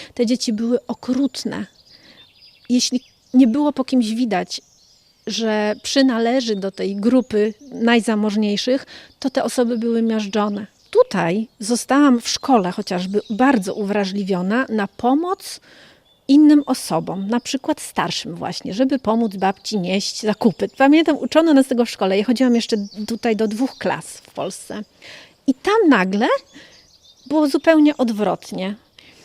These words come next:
Oczywiście chciałam przynależeć i zaczęłam się tego uczyć. Nie stosowałam tego może, ale przyswoiłam sobie takie myślenie, że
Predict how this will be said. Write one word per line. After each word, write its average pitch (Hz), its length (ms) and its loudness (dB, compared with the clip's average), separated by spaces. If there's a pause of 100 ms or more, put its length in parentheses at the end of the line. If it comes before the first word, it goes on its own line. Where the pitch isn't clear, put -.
(260)
Oczywiście 285 480 -2
chciałam 277 320 4
przynależeć 185 840 -4 (160)
i 247 80 -4
zaczęłam 233 420 2
się 269 140 -4
tego 262 340 -2
uczyć. - 560 -2 (440)
Nie 262 180 8
stosowałam 240 680 -2
tego 185 260 -2
może, 175 420 -2
ale 208 160 -2
przyswoiłam 269 760 2
sobie 220 260 -4
takie 240 300 -4
myślenie, 196 600 -4 (440)
że 202 600 -2